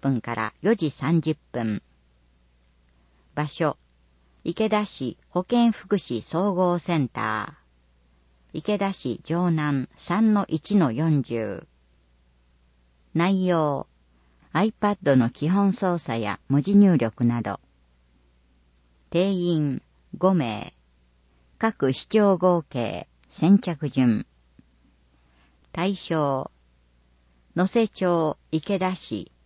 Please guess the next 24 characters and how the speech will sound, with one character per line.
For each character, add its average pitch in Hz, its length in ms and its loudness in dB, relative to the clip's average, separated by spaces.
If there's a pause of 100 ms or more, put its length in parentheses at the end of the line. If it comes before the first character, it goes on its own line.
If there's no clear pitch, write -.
(100)
箕 180 120 4
面 190 280 2
市、 - 340 -10 (420)
豊 214 280 4
野 208 160 2
町 180 300 0
在 160 280 -2
住 160 300 -2
で、 135 240 -8 (340)
精 226 260 0
神 226 300 2
障 208 260 0
害 196 220 0
者 190 160 -4
手 180 180 -2
帳 123 360 0
を 113 80 -4
所 202 180 -2
持 147 140 -4
し - 140 -12
て 151 140 -4
い 139 140 -2
る 139 120 -4
か、 117 280 -10